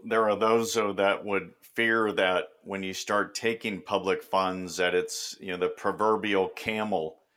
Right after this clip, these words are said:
head under the, under the tent, that you're now opening up your, your books and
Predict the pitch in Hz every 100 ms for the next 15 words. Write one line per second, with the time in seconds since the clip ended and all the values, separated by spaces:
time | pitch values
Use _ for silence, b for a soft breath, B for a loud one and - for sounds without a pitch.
0 | _ - 107 95 90 113 107 104 90 92
1 | 85 - _ - 117 113 104 95 - 123
2 | 110 85 - - _ _ _ _ - 95
3 | 98 101 104 107 104 107 104 117 107 98
4 | 95 - _ _ - 101 98 101 98 95
5 | 92 92 - 90 90 90 110 113 113 -
6 | - - - - 90 87 85